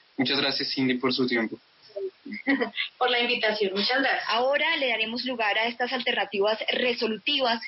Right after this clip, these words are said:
Speaker 3: que las instituciones han puesto en marcha para generar nuevos espacios, espacios de atención ante la crisis sanitaria que vivimos en la actualidad.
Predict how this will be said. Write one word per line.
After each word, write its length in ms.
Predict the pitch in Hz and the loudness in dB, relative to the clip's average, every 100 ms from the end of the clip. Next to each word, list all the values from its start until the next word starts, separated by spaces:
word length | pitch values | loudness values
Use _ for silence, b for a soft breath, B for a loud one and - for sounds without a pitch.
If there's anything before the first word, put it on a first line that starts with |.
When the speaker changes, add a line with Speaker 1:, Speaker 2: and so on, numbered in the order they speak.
| B | B
Speaker 3:
que 100 | - | -4
las 180 | 214 196 | -2 -2
instituciones 640 | - 196 190 - 196 202 233 | -6 -10 -6 -2 -2 -2 0
han 220 | 220 220 - | 0 -2 -4
puesto 280 | 247 240 247 | -2 -2 0
en 100 | 240 | 0
marcha 460 | 247 247 233 - 240 | 2 2 0 -4 -2
para 160 | 226 214 | 0 0
generar 400 | 196 202 190 175 | -2 -2 0 0
nuevos 440 | 185 196 220 220 - B B B | 2 0 2 0 -2 B B B
espacios, 640 | - - 202 196 196 - - | -4 -2 -2 0 0 -2 -4
espacios 440 | 226 - 220 220 | -4 -2 -2 -2
de 80 | 220 | -2
atención 560 | 226 196 190 247 254 254 B B | -2 -2 -2 0 0 -2 B B
ante 240 | - 220 202 | -2 0 0
la 80 | 185 | 0
crisis 220 | 185 185 | -4 -4
sanitaria 380 | 220 214 175 175 | -2 0 0 0
que 120 | 233 | 0
vivimos 380 | 208 180 175 202 | 0 0 0 0
en 80 | |
la 60 | 196 | -2
actualidad. 460 | 190 190 175 165 | 0 0 2 0